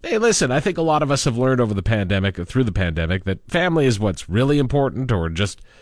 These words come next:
uh, you're s-, you shouldn't, what is it? You shouldn't live to work. You should work to live.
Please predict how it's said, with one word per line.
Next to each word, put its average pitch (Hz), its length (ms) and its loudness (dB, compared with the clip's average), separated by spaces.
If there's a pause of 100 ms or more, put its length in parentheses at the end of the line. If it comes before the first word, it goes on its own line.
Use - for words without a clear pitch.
(260)
uh, 73 260 -2
you're 67 220 -2
s-, - 220 -8 (240)
you 113 180 0
shouldn't, 160 460 0 (1200)
what 104 200 2
is 90 120 0
it? 73 140 -8 (100)
You 98 140 -2
shouldn't 143 420 0
live 101 440 -2
to 95 120 0
work. 82 400 -4
You 87 140 -2
should 87 240 -4
work 87 380 -6
to 90 100 -4
live. 80 480 -6